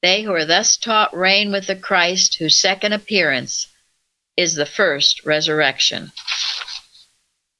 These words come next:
She's telling us here what's gonna solve all the problems is what she has written.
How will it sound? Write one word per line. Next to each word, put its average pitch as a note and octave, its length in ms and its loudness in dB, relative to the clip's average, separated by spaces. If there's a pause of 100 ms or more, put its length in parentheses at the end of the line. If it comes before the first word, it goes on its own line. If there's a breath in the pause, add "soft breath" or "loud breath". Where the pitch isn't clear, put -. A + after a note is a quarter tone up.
(960)
She's A#3 300 0
telling G3+ 380 2
us E3+ 140 -2
here F#3+ 320 2
what's E3+ 280 -4
gonna E3 480 -2 (180)
solve G3+ 320 -8
all F#3 220 -2
the F3 100 -4
problems G3 560 -2
is F3+ 220 -10
what G#3 200 0
she A3+ 180 2
has G#3 180 -2
written. G3 500 -2